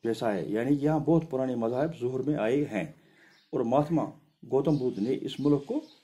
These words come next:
मजीद इज्जत बख्शी, एक नए धर्म यानी बुद्ध मत की दाग बेल डाली। "गौतम ने आबरू दी इस मैद खान को, सरमद ने इस ज़मीन के सदके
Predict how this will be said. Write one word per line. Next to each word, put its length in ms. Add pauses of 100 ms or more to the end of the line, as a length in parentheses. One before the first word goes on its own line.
(840)
मजीद 360
इज्जत 220
बख्शी, 440
एक 180
नए 320
धर्म 320 (140)
यानी 200
बुद्ध 240
मत 240
की 100
दाग 280
बेल 300 (600)
डाली। 380 (760)
"गौतम 380
ने 120
आबरू 460
दी 160
इस 200
मैद 260
खान 320
को, 320
सरमद 420
ने 100
इस 240
ज़मीन 260
के 140
सदके 400